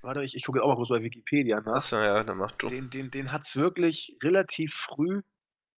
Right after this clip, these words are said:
Speaker 1: hat's ihn, äh, zerlegt. Ähm,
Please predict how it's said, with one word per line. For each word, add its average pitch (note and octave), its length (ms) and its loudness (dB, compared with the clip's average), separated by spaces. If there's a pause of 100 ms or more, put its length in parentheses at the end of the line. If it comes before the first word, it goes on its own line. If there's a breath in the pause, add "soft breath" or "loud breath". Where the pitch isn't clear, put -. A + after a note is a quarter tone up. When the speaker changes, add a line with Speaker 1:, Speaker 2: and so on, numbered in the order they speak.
(140)
Speaker 1:
hat's - 360 -2
ihn, D3 300 4 (140)
äh, B2 200 -2 (140)
zerlegt. C3 720 2 (500)
Ähm, C3+ 320 2